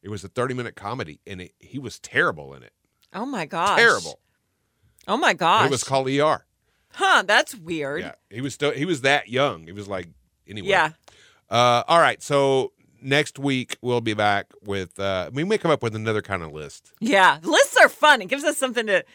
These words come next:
Speaker 2: it's challenging,
Speaker 1: It is
Speaker 2: though.
Speaker 1: challenging,
Speaker 2: I
Speaker 1: 'cause
Speaker 2: spent a lot of time on my list.
Speaker 1: I, well, 'cause I,
Speaker 2: <laughs>
Speaker 1: like I said, I made the,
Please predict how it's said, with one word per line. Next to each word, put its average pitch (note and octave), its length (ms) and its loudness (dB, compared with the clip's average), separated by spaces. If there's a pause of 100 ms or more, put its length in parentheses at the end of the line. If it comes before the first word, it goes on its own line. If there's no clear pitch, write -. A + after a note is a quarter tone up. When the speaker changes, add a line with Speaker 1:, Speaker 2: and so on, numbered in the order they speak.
(360)
Speaker 2:
it's - 400 -4
challenging, F#4+ 600 4
Speaker 1:
It C3+ 60 2
is - 60 2
Speaker 2:
though. E3 160 2
Speaker 1:
challenging, F#2+ 480 -2
Speaker 2:
I A#3 140 6
Speaker 1:
'cause - 80 0
Speaker 2:
spent G#4 180 6
a C4+ 80 4
lot A#3+ 460 6
of C4 100 0
time A3+ 280 2
on G3+ 120 0
my F3+ 180 -2
list. E3 520 -2
Speaker 1:
I, F#3 200 4
well, E3+ 180 2
'cause C#3+ 200 -4
I, D#3+ 220 6 (120)
Speaker 2:
<laughs> C#5 120 6
Speaker 1:
like F3 180 6
I G3+ 60 6
said, F#3 200 -2
I D3 60 6
made D#3+ 220 -2
the, A#2+ 140 0